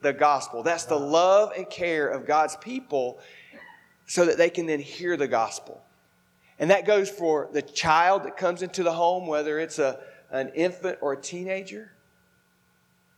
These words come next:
And you know who else needs to hear and experience that gospel? Is that family who's broken because for whatever reason, stati-, for whatever des-, reasons and the s-, decisions in their lives, the situations in their life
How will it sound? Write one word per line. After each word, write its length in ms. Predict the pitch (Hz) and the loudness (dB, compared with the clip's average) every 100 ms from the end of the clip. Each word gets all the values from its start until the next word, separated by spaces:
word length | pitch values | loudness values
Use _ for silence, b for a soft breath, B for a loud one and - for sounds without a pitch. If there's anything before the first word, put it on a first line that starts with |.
| _ _ _ _ - | _ _ _ _ -8
And 120 | 135 | -2
you 80 | 151 | 4
know 120 | 180 | 4
who 200 | 185 175 | 4 4
else 220 | 180 - | 4 2
needs 220 | 202 196 | -6 -6
to 100 | 180 | -4
hear 280 | 190 190 190 - | 0 0 -2 -4
and 100 | 170 | -6
experience 500 | 156 180 180 175 - | -4 -2 -2 0 0
that 180 | 180 | 2
gospel? 440 | 180 185 185 202 190 - _ _ _ _ _ _ - | 2 0 -2 -10 -10 -16 _ _ _ _ _ _ -4
Is 140 | 151 | 2
that 280 | 160 185 - | 4 2 0
family 580 | 190 226 269 151 120 - - | 0 0 -2 -6 -14 -10 -2
who's 200 | 220 196 | 0 -2
broken 680 | - 185 220 302 185 123 - - - _ _ _ _ _ _ _ _ - | 2 6 6 4 -6 -8 -10 -20 -20 _ _ _ _ _ _ _ _ -2
because 460 | 180 214 214 190 - - - - | 2 6 4 2 -6 -16 -8 0
for 100 | 185 | 4
whatever 480 | 185 233 254 254 | 6 6 4 2
reason, 420 | 247 220 170 139 117 - - | -2 -4 -4 -6 -6 -20 -14
stati-, 480 | - 175 - - | -8 -6 -2 -4
for 180 | - 180 | -2 0
whatever 320 | 165 214 247 | 4 4 4
des-, 180 | 233 165 - - | 2 -4 -6 -2
reasons 440 | 196 226 220 214 | 0 0 -2 -2
and 100 | 170 | -2
the 60 | 147 | -2
s-, 160 | - | -6
decisions 640 | - 160 151 233 240 233 202 | -4 -4 0 2 2 0 -2
in 100 | 190 | 0
their 200 | 208 214 | 4 4
lives, 360 | 202 190 156 - | 6 4 4 -2
the 80 | |
situations 840 | 147 240 233 214 214 226 233 220 190 | -8 -8 -2 4 4 4 -4 -6 -6
in 100 | 196 | -4
their 220 | 208 196 | 0 2
life 260 | 185 165 | 4 2